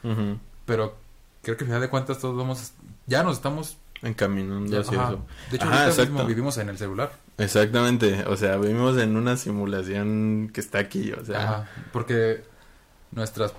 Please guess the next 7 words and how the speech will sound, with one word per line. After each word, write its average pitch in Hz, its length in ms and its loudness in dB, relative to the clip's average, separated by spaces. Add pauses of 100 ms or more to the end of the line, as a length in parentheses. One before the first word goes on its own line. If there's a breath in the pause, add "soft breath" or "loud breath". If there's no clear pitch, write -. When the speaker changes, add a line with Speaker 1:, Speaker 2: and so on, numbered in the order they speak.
Speaker 2:
nuestros 117 240 -2
perfiles 123 320 2
no 139 80 2
somos 123 240 0
nosotros. 113 460 -4 (420 loud breath)
Speaker 1:
Ajá, 95 220 0
exacto. 90 480 -4